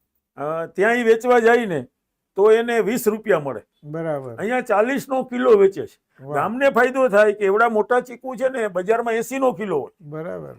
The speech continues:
Speaker 1: ઈ ગામને ચાલીસમાં મળે અને જાતે પકાવવાના છે.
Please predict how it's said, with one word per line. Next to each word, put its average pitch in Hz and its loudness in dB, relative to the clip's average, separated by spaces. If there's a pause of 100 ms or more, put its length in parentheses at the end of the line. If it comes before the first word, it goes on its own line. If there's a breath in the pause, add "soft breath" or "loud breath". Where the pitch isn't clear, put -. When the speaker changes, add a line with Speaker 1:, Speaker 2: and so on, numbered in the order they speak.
Speaker 1:
ઈ 233 -8
ગામને 202 -6
ચાલીસમાં 254 -2
મળે 131 -10 (300)
અને 220 -4
જાતે 180 2
પકાવવાના 233 2
છે. - -20